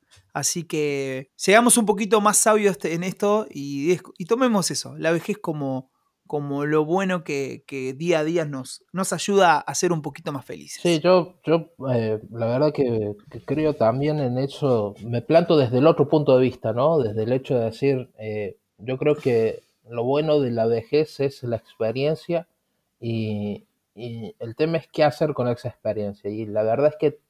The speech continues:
Speaker 2: habría que tratar de... Eh, de transmitirla a las nuevas generaciones en la medida de lo posible,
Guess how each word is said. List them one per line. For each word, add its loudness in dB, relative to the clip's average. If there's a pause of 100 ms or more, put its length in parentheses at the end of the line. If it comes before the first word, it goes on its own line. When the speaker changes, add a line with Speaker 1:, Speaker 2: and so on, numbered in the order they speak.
(120)
Speaker 2:
habría 0
que 0
tratar 0
de... -4 (600)
Eh, -8 (840)
de -2
transmitirla 4
a 4
las 0
nuevas 2
generaciones 0
en -4
la -2
medida -2
de 2
lo -4
posible, -6